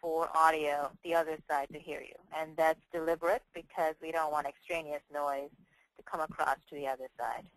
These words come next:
It's not, it's not an open mic. Now, so the Meet Whiteboard is great, uh, for a group session that you may wanna have. And, uh, we've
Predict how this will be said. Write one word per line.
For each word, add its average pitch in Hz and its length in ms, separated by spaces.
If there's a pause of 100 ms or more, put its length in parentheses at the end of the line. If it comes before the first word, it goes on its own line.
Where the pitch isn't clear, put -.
It's - 160
not, 156 240
it's - 160
not 160 160
an 156 160
open 156 340
mic. 127 200 (3250)
Now, 185 420 (180)
so 185 320 (240)
the 185 60
Meet 254 200
Whiteboard 233 440
is 175 100 (140)
great, 175 420 (580)
uh, - 40 (260)
for 165 480
a 165 120
group 185 240 (100)
session 202 400
that 185 180
you 175 140
may 170 200
wanna 160 260
have. 190 300
And, 185 180
uh, - 140
we've 180 160